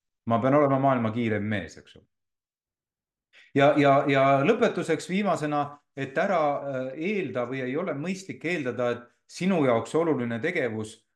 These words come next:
on teise jaoks samamoodi, äh, tähenduslik. Et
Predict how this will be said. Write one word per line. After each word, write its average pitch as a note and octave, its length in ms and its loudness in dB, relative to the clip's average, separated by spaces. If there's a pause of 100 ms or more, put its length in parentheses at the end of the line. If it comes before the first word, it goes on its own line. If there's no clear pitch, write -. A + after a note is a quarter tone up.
on A#2+ 260 0
teise F3 280 -2
jaoks A#2+ 260 0
samamoodi, C3 640 -4 (100)
äh, G#2+ 360 -4
tähenduslik. F#2 680 -8
Et - 160 -6